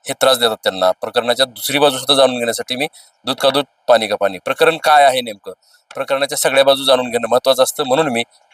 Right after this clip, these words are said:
आनंद कांबळे यांची सुद्धा मी तुम्हाला मुरुम शहरामध्ये त्यांच्याच राहत्या घरी मुलाखत दाखवलेलं आहे. जी काय महिला आहे, महिलेने केलेला आरोप आणि आनंद कांबळेंचं काय मत आहे, त्यांचे मित्र सुद्धा होते सोबत, त्यांचं सुद्धा काय म्हणणं आहे, मी तुम्हाला सर्व प्रकरणाची बाजू दाखवलेली आहे. विषय कसा वाटला नक्की कळवा.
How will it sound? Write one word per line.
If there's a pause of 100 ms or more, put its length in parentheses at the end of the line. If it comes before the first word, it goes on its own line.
आनंद
कांबळे
यांची
सुद्धा
मी
तुम्हाला (240)
मुरुम
शहरामध्ये
त्यांच्याच
राहत्या
घरी (460)
मुलाखत
दाखवलेलं
आहे. (920)
जी
काय
महिला
आहे,
महिलेने
केलेला
आरोप
आणि
आनंद
कांबळेंचं
काय
मत
आहे,
त्यांचे
मित्र
सुद्धा
होते
सोबत, (440)
त्यांचं
सुद्धा
काय
म्हणणं
आहे,
मी
तुम्हाला
सर्व
प्रकरणाची
बाजू
दाखवलेली
आहे.
विषय
कसा
वाटला
नक्की
कळवा.